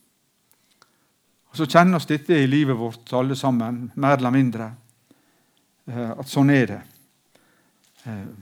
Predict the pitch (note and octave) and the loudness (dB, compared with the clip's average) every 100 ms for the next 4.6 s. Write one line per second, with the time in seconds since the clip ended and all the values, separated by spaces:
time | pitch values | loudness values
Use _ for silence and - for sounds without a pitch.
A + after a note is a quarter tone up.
0 | G2+ C#3 F3+ D#3 - C#3+ D3 D#3+ D3 D3+ | -2 8 10 8 2 4 4 4 2 0
1 | F3+ D3 C3+ - E3 - D3 D#3+ F3 - | -2 -8 -12 -16 -18 -6 2 2 2 0
2 | F3 D3 D3 E3+ F3 E3+ _ _ _ _ | 2 4 2 0 -4 -10 _ _ _ _
3 | _ _ - D3 D3 C3+ D#3+ D#3 - C#3 | _ _ -8 0 0 4 4 2 -4 0
4 | D#3 D3+ E3 D#3+ - | 2 2 0 -4 -4